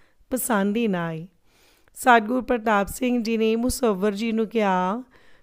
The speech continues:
"ਤੁਸੀਂ ਰਾਤ ਨੂੰ ਸਣੇ ਕੇਸ਼ੀ ਇਸ਼ਨਾਨ ਕਰਕੇ ਅਰਦਾਸਾ ਕਰਕੇ ਬਿਰਾਜਿਓ।" ਮੁਸੱਵਰ ਜੀ ਨੇ ਐਸਾ ਹੀ ਕੀਤਾ। ਤਾਂ ਅੱਧੀ ਰਾਤ ਬੀਤਣ ਸਮੇਂ ਮੁਸੱਵਰ ਜੀ ਦੇ ਦੱਸਣ ਅਨੁਸਾਰ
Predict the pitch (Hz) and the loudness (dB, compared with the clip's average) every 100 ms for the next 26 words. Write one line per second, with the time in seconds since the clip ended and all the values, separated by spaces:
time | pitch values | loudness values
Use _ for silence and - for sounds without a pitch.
0 | - - 311 - 311 269 247 202 - 226 | -8 0 0 4 4 6 8 6 4 0
1 | 254 233 180 - _ - - 302 311 294 | 2 2 0 -8 _ -12 -2 2 2 0
2 | - 320 302 339 320 - 240 208 214 214 | 0 0 4 6 6 4 2 2 0 -2
3 | 196 180 165 277 302 311 - _ _ _ | -2 -2 -4 -2 -2 -4 -18 _ _ _
4 | - 233 233 247 - 285 285 247 202 185 | -4 0 2 2 -2 -4 -2 0 0 0
5 | 214 208 190 170 151 170 170 _ - - | -2 -2 -2 -4 -4 -8 -8 _ -20 -20
6 | _ _ _ 226 233 269 240 254 214 262 | _ _ _ -2 0 0 2 2 2 0
7 | 247 226 190 - 247 240 226 - 214 208 | 2 2 0 0 -2 -2 -6 -4 -6 -6
8 | - _ _ _ _ _ 269 269 269 233 | -12 _ _ _ _ _ -2 2 0 2
9 | 233 277 220 208 190 185 214 - 208 220 | 2 2 4 4 4 4 0 -2 -6 -6
10 | - 262 262 269 233 196 185 190 277 - | 0 0 0 0 0 0 0 -4 -8 -20
11 | - - - - 262 - 247 202 214 277 | -20 -20 -8 0 0 2 2 4 4 2
12 | 247 294 240 285 226 226 196 - 233 233 | 2 0 2 0 2 2 2 0 2 4
13 | 220 214 226 175 | 2 0 -2 -2